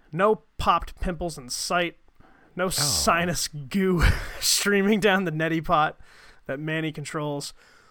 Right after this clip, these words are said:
Speaker 1: But
Speaker 2: Huh.
Speaker 1: episode seventy-four, we have some fun things to talk about. I feel like this will be kind of a, a light,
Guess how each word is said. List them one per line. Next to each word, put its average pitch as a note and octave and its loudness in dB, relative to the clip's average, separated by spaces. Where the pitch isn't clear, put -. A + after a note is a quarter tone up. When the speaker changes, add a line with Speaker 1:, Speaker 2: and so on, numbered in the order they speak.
Speaker 1:
But F#3 2
Speaker 2:
Huh. - 8
Speaker 1:
episode G#3+ 4
seventy-four, F3+ 2
we D3 -2
have F#3+ 0
some G3 -4
fun G#3+ -2
things E3 -6
to D#3 -14
talk C#3 -4
about. C#3+ -4
I D3+ -4
feel B3 -2
like C4+ -2
this A3+ -4
will F#3+ -4
be F3 -4
kind E3+ 0
of D3+ -4
a, C3+ -4
a C#3 -8
light, F3 -2